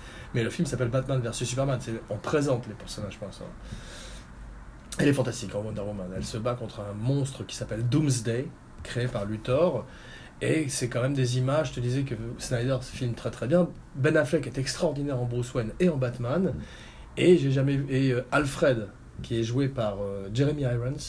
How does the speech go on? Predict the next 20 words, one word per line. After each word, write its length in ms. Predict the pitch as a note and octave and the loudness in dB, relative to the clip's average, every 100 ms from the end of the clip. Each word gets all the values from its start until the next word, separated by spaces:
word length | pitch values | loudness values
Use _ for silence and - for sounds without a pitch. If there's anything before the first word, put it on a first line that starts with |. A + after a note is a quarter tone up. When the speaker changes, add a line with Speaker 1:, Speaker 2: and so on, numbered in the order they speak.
| - - | -10 -10
Speaker 2:
Mm. 40 | - - | -10 -6
Speaker 1:
est 80 | C#3 | -2
fantastique. 640 | C#3 C#3 B2 - F#2 - - - | 0 0 -2 -6 -10 -12 -14 -12
Speaker 2:
Mm. 40 | - - | -12 -6
Speaker 1:
Et 100 | A#2 | -4
la 100 | A2 | 0
relation 400 | C3+ D#3 C3+ D3+ | 2 2 2 0
entre 160 | B2 A2+ | 0 -4
Alfred 340 | A#2+ - C3 | -4 -2 -2
et 80 | A2 | -2
Bruce, 500 | G#2+ A#2 A2+ D#3+ F#3+ | -6 -6 0 2 2
c'est 360 | - A#2 G#2+ A2+ | 0 -2 -2 -4
la 140 | A2+ | -2
mieux 240 | B2 C#3 | 0 0
qui 100 | E3 | 0
a 40 | B2 | -2
été 120 | A2+ | -4
faite 180 | G#2+ C#3 | -6 -6
pour 140 | C3+ A2+ | -4 -6
l'instant. 340 | - C#3 C#3+ | -4 -4 -4